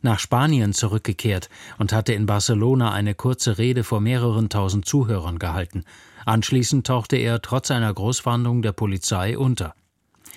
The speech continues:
Die spanische Staatsanwaltschaft wirft Puigdemont vor, in seiner Zeit als Regierungschef Kataloniens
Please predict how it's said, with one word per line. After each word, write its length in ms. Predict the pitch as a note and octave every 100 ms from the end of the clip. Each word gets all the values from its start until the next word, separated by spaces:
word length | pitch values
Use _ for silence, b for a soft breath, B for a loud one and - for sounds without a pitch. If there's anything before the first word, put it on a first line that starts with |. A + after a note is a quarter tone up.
| B B B B
Die 100 | C3
spanische 560 | A#2 B2+ C#3 E3+ D3 A#2+
Staatsanwaltschaft 1040 | - C3 - A#2+ G2+ F2+ F2+ G2+ E2+ A#2
wirft 340 | A2+ A2+ -
Puigdemont 640 | - D3 - B2+ A2 A2 A2
vor, 320 | - A#2 C#3 B B B
in 120 | C#3
seiner 300 | A2+ B2 B2
Zeit 300 | - A#2 C3+
als 380 | A#2+ A#2+ A#2 -
Regierungschef 640 | A2 A#2+ C#3+ B2 - G#2+ -
Kataloniens 800 | G#2 G#2 G2 A2+ A2+ A2 C3+